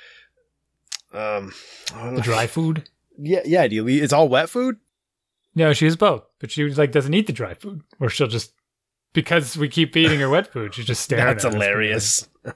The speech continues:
Speaker 2: Yeah.
Speaker 1: <laughs>
Speaker 2: So
Speaker 1: Oh,
Speaker 2: we caught
Speaker 1: man.
Speaker 2: on to her scheme, and now we have a d-, dry, and I'm waiting to come around the corner someday, and she's, like, erasing the board with her paw. You know, 'cause it's, like, right there by her dish. She can
Speaker 1: Yeah.
Speaker 2: figure, if she figures that out, that will be amazing.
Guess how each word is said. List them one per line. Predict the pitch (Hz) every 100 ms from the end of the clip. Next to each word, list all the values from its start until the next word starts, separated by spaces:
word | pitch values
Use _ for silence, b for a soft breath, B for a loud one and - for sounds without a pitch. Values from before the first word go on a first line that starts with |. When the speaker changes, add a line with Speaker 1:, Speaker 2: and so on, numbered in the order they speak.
| _
Speaker 2:
Yeah. | 147 110
Speaker 1:
<laughs> | - - - 123 - 143 - _ _ B B B B B B B B B _
Speaker 2:
So | 151 147
Speaker 1:
Oh, | 135
Speaker 2:
we | 123
caught | 156
Speaker 1:
man. | 160
Speaker 2:
on | 156
to | 143
her | 131
scheme, | 120 - 151 139
and | 123
now | 123
we | 127
have | 123
a | 120
d-, | 117
dry, | 151 135 123 123
and | 143
I'm | 139 143 170
waiting | 151 170 170 147
to |
come | 143 160 151
around | 143
the | 131
corner | 151 147
someday, | - 131 123
and | 117
she's, | - 117
like, | 117 110
erasing | 131 113 113 110 123 117 120 175
the | 113
board | 90 110 120
with | 113
her | 120
paw. | 123 120 131 143
You | - 123
know, | 117 120
'cause | -
it's, | -
like, | -
right | 127 120
there | 165
by | 139
her | 156
dish. | 151 151 - - _ _ _ _ -
She | 123
can | 110
Speaker 1:
Yeah. | -
Speaker 2:
figure, | 135 123
if | 120
she | 156
figures | 180 214 151
that | 131 131 123
out, | 104 92
that | 110 113
will |
be | 104
amazing. | 101 95 95 95 98 175 151